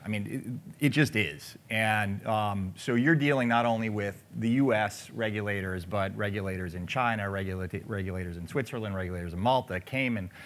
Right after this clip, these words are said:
I mean, any number of jurisdictions. And in a lot of ways, because of the technology and what it enables,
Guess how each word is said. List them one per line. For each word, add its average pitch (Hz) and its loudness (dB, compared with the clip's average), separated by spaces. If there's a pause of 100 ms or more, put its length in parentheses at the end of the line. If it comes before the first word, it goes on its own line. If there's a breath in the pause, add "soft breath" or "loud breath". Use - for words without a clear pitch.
I - -4
mean, 107 0 (180)
any 156 8
number 135 6
of 104 2
jurisdictions. 104 -4
And 123 -2
in 120 2
a 117 2
lot 156 8
of 147 4
ways, 139 4
because 123 0
of 131 -2
the 120 -6
technology 123 -2
and 110 -2
what 113 2
it 110 0
enables, 123 -2